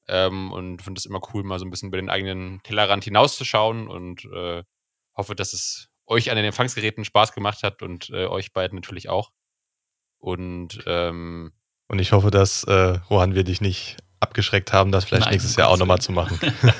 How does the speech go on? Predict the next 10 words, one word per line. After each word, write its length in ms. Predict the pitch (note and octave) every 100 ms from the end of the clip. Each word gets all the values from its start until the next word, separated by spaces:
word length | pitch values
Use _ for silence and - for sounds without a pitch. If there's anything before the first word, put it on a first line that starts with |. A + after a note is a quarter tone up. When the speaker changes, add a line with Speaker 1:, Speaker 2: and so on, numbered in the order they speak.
| C3
Speaker 2:
machen. 120 | - - -
Speaker 3:
<laughs> 220 | - -
Definitiv 600 | C#3 A2+ A#2+ A#2 B2 A2+
nein. 420 | B2 B2 A2+ G#2+ - C#3 - _
Speaker 2:
Okay, 360 | G#2+ G2 - E2+
das 140 | F#2
ist 100 | F2
sehr 160 | E2+ F2
gut. 180 | F2 F2 - - - - -
Speaker 1:
Ja, 320 | F#2 F2+ -